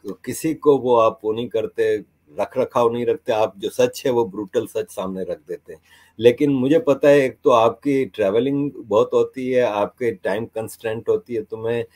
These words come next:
यहाँ पे आज का प्रोग्राम रोकता हूँ। अ, इसको हम दो पार्ट में रिलीज करेंगे।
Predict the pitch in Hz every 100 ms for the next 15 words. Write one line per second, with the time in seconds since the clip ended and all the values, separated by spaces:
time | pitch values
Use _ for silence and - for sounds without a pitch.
0 | _ _ _ 101 104 123 - 127 123 110
1 | 95 107 113 127 95 117 113 117 117 110
2 | 107 - 123 127 127 - _ _ - 113
3 | 120 117 - 113 110 107 113 - 101 104
4 | - 113 101 101 110 110 120 117 131 127
5 | 127